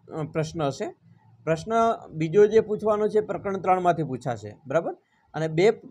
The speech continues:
અ, પ્રશ્નો પૂછવા, તે પૈકી એક પ્રશ્ન છે એ વિકલ્પ સ્વરૂપે છે, એટલે કે મિત્રો તમને કુલ ત્રણ પ્રશ્ન પૂછાશે.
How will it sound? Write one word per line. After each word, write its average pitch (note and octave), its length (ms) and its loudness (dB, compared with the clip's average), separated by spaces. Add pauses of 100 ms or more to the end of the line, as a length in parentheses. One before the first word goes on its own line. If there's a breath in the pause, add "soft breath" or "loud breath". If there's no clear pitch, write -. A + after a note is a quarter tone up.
અ, E3 140 -2
પ્રશ્નો E3+ 380 -4
પૂછવા, G3 300 -2
તે F#3+ 140 -4
પૈકી F#3+ 360 -4
એક G3+ 200 2
પ્રશ્ન G#3 320 -4
છે G#3+ 120 -2
એ F#3 60 2
વિકલ્પ E3 320 0
સ્વરૂપે D3+ 420 0
છે, A2+ 120 -8
એટલે - 420 -6
કે F#3+ 60 -4
મિત્રો G3 260 -2
તમને G3 260 -4
કુલ G3+ 280 0
ત્રણ G#3 220 2
પ્રશ્ન F#3+ 320 -4
પૂછાશે. B2 540 -4